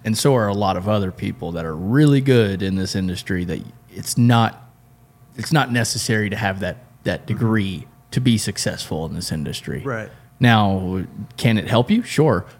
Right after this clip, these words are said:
Speaker 1: But the other thing is it can also pull you back
Speaker 2: Mm-hmm.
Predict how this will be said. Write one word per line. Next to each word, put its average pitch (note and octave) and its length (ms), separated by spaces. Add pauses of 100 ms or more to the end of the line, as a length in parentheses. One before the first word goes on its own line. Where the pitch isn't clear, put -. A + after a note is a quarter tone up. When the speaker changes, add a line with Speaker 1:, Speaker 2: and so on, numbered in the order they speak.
Speaker 1:
But - 320
the B2 120
other C#3 100
thing A#2 180
is G#2+ 140
it B2 160
can A2+ 100
also A2+ 440
pull A2+ 280
you G2 180
back G#2 500 (140)
Speaker 2:
Mm-hmm. A2+ 340